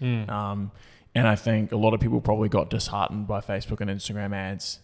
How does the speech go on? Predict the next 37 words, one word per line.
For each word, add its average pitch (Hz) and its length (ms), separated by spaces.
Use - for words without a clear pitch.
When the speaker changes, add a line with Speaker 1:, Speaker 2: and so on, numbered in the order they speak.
Speaker 2:
Um, 92 300
the 107 80
brands 101 320
probably 101 220
got - 180
hit - 220
pretty 101 180
hard. 92 400
The - 40
C 104 180
P 95 180
As 92 240
went 90 140
up, 85 200
cost - 280
of - 40
advertising 90 540
went 95 160
up. - 400
Speaker 1:
Yep. 143 180
Speaker 2:
So 104 160
prof-, - 320
profitability 98 640
of 85 80
these 92 200
brands 92 420
suffered. - 520
Speaker 1:
Mm. 120 220
Speaker 2:
So - 160
people 107 320
turned 101 260
to 95 80
TikTok - 540
and 92 100
like, 85 200
"Okay, - 200
cool. 90 300